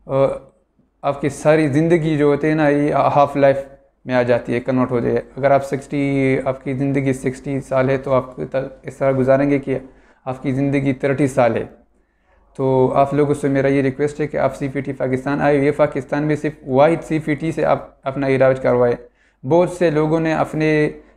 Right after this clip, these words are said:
नाम के साथ chiropractor लगाए हुए हैं, लेकिन ये झूठ है और वो लोग है ना आपके, आपसे सिर्फ पैसे लूटेंगे लेकिन आपका इलाज नहीं करवाएंगे। वाहिद आपका इलाज होगा और इसका तरीक़ाकार भी बहुत आसान है। छः सेशन होता है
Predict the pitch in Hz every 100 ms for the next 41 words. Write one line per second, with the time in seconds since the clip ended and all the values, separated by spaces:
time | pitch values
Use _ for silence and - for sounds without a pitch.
0 | - 135 151 156 170 160 160 151 - 147
1 | 147 147 147 151 139 131 143 147 151 143
2 | 151 139 147 139 135 143 143 143 151 135
3 | 127 131 160 170 - - _ _ _ -
4 | 135 151 151 156 151 160 160 156 143 143
5 | 147 147 - 165 160 156 - - - 156
6 | 143 139 151 165 - - 175 180 160 143
7 | 160 170 175 170 - _ _ 135 135 147
8 | 147 143 151 143 143 143 147 143 131 117
9 | 113 123 120 - _ _ 131 147 170 175
10 | 160 147 170 151 143 151 143 156 160 156
11 | - - _ _ - 135 160 156 180 165
12 | 165 156 156 143 160 156 160 151 156 156
13 | 131 - 131 127 127 170 - 156 175 180
14 | 175 185